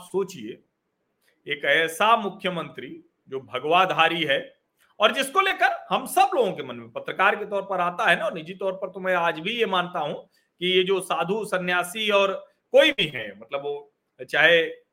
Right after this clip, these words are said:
किसी भी कोई धर्म गुरु हो, उसको राजनीति में नहीं आना चाहिए, मेरा मानना है। लेकिन शायद उत्तर प्रदेश के हालात ऐसे थे कि कोई धर्म गुरु ही आकर ठीक कर सकता था, कोई सन्यासी ही आकर ठीक कर सकता था, कोई योगी ही आकर ठीक कर सकता था। अब चाहे वो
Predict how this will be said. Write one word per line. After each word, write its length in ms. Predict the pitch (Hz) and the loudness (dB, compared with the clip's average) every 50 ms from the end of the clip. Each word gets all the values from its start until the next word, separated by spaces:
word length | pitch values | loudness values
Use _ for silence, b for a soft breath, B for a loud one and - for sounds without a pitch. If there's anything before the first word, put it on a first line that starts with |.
| _ _ | _ _
किसी 280 | - 170 175 185 226 220 | -12 -10 -6 -4 -4 -2
भी 200 | 202 208 208 190 | 0 -2 -2 -2
कोई 240 | 175 - 180 175 170 | -4 -6 -6 -6 -4
धर्म 320 | - 151 170 190 185 175 | -2 0 0 0 -2 -2
गुरु 200 | 175 185 185 175 | 0 0 2 2
हो, 80 | 175 185 | 0 -2
उसको 340 | 180 339 330 247 - 277 | -4 -8 -10 -4 0 2
राजनीति 460 | 277 254 226 220 214 233 254 254 262 254 | 4 4 4 2 2 -2 -8 -10 -10 -10
में 80 | 262 254 | -8 -6
नहीं 180 | 262 262 233 156 | -4 -2 -2 0
आना 180 | 143 135 123 | 0 0 -2
चाहिए, 240 | 113 - 131 131 147 | -4 -6 -8 -6 -2
मेरा 140 | 175 190 214 | 2 2 2
मानना 320 | 202 196 196 196 202 185 | 4 2 0 2 2 2
है। 180 | 139 104 98 - _ _ _ _ _ _ _ _ _ _ _ - | 0 0 -4 -10 _ _ _ _ _ _ _ _ _ _ _ 2
लेकिन 240 | 180 202 294 302 233 | 2 2 2 2 -2
शायद 340 | - - 233 220 294 320 294 | 2 4 6 8 8 6 4
उत्तर 300 | 269 - - - 302 330 | 0 -4 0 2 2 2
प्रदेश 380 | 320 320 277 269 294 311 302 | 2 0 -2 -2 -2 -2 -2
के 100 | - 285 | -2 -2
हालात 520 | 277 202 202 196 202 220 233 277 285 - _ - | -2 0 0 0 2 2 2 2 2 -2 _ -4
ऐसे 300 | 269 240 214 - - 262 | -2 -2 -2 -4 -6 -8
थे 200 | 226 - 262 311 | -6 -6 -6 -6
कि 120 | 339 359 320 | -6 -8 -10
कोई 220 | - - 294 311 | -10 -8 -8 -6
धर्म 340 | - - 151 196 254 262 302 | -4 -2 0 2 0 0 -2
गुरु 240 | 302 339 359 359 349 | -2 -2 0 2 2
ही 100 | 311 330 | 2 4
आकर 300 | 320 294 285 277 285 285 | 4 2 2 0 -4 -8
ठीक 220 | - - 247 - | -10 -14 -12 -8
कर 100 | 233 190 | -8 -8
सकता 320 | 175 - 151 - - 117 - | -8 -10 -12 -14 -14 -18 -20
था, 140 | _ _ _ _ _ _ _ _ _ _ - | _ _ _ _ _ _ _ _ _ _ 6
कोई 160 | 240 277 269 | 6 6 6
सन्यासी 600 | - - 262 262 262 269 285 294 294 285 - 359 | 4 0 0 0 2 2 2 4 2 2 0 -2
ही 160 | 359 311 302 | -2 -2 2
आकर 280 | 302 285 285 285 285 277 | 2 2 2 2 0 -4
ठीक 260 | 277 - 233 - - | -4 -6 -14 -8 -6
कर 100 | 247 214 | -6 -4
सकता 320 | - 208 - - 190 170 | -4 -4 -6 -4 -6 -6
था, 100 | 156 165 | -6 -6
कोई 220 | 160 160 247 285 277 | -6 -6 -6 -6 -4
योगी 340 | 262 247 247 247 247 339 339 | 0 2 4 4 4 2 2
ही 160 | 320 311 302 | 2 4 4
आकर 260 | 285 277 277 277 262 | 4 2 2 0 -4
ठीक 260 | - 240 233 202 - | -6 -6 -10 -8 -6
कर 100 | 220 190 | -6 -6
सकता 280 | 175 - - - - - | -6 -6 -10 -12 -14 -20
था। 120 | - _ _ _ _ _ _ _ _ _ _ _ _ _ _ _ _ _ - | -20 _ _ _ _ _ _ _ _ _ _ _ _ _ _ _ _ _ -14
अब 120 | 151 - - | -14 -8 -2
चाहे 280 | 175 160 160 202 202 | -2 0 2 4 6
वो 500 | 247 233 226 226 220 208 - - - _ | 6 6 6 6 4 2 0 -6 -12 _